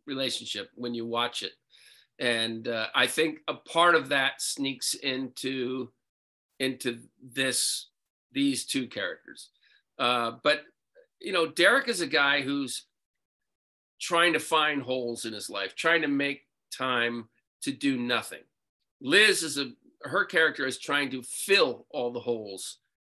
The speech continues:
that she now has. So we're kind of working in opposite directions.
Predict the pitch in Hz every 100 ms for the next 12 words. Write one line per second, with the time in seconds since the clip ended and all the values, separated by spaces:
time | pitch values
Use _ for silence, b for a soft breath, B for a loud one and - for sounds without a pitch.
0 | _ - 127 - 135 123 104 90 92 -
1 | - - _ _ _ _ _ - 139 139
2 | 156 151 143 190 214 151 165 175 156 147
3 | 135 139 147 - 131 117 123 120 - 110
4 | 113